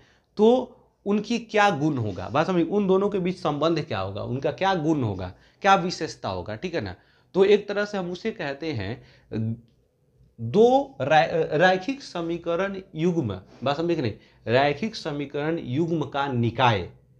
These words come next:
बात समझे कि नहीं, या फिर ग्राफीय हल, ठीक है ना। तो क्या होगा आप ध्यान देखिए, सबसे पहले यदि, यदि ए वन बाटा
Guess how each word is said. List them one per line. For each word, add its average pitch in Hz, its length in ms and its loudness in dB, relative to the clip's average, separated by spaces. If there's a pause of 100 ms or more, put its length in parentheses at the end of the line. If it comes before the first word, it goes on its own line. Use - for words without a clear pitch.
(120)
बात 127 120 0
समझे 170 160 0
कि 135 80 0
नहीं, 107 100 -2 (220)
या 151 180 4
फिर 202 220 -4
ग्राफीय 135 640 2
हल, 104 300 -2 (400)
ठीक 127 80 -12
है 123 60 -6
ना। - 60 -10 (220)
तो 185 100 2
क्या 202 260 6
होगा 139 340 4
आप 127 340 -4
ध्यान 120 280 -2
देखिए, 95 360 -10 (280)
सबसे 180 380 2
पहले 92 360 0 (300)
यदि, 139 680 2 (1160)
यदि 120 400 0 (420)
ए 190 160 4
वन 247 280 4
बाटा 165 440 4